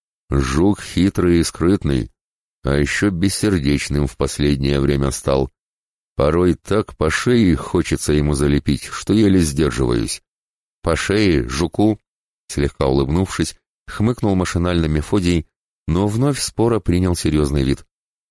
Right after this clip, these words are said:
«Надо бы найти того, кто учудил Йента безобразное безобразие». «А я чем, по-твоему, занимаюсь, а? Всех причастных под кувалду пущу и напоследок попрыгаю на них не без удовольствия,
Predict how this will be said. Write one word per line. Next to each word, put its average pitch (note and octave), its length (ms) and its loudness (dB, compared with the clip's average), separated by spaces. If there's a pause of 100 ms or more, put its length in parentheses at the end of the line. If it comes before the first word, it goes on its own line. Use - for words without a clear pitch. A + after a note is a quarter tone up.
(140)
«Надо E2+ 340 -2
бы E2 140 0
найти F2 360 0
того, C#2+ 440 0 (200)
кто E2+ 200 0
учудил E2 460 0
Йента D2+ 300 -2
безобразное C#2+ 600 0
безобразие». C2+ 680 -2 (720)
«А C2 180 0
я D2 240 2
чем, D2 260 -2
по-твоему, D2 580 0
занимаюсь, D2 680 0
а? D#2 220 0 (680)
Всех G2 400 -2
причастных F2+ 840 -2
под - 200 -2
кувалду E2 560 0
пущу C#2 540 -2 (420)
и C#2+ 140 0
напоследок E2 720 0
попрыгаю D#2 640 0
на C#2+ 100 0
них C#2+ 380 -2
не D2 160 0
без C#2 180 0
удовольствия, C2+ 760 0